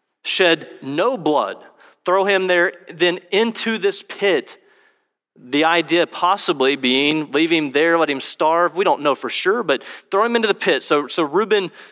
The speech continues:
saves him, preserves his life by wanting to throw him into the pit. The pit would be a cistern. Um, these would be used to store rainwater.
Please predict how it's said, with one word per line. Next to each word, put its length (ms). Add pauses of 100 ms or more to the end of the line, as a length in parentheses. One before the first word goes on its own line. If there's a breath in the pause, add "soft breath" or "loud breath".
saves 540
him, 180
preserves 520
his 180
life 420
by 280
wanting 320
to 60
throw 260
him 180
into 120
the 80
pit. 380 (960)
The 100
pit 400
would 160
be 140
a 60
cistern. 680 (560 loud breath)
Um, 240
these 180
would 80
be 80
used 480
to 160
store 340
rainwater. 840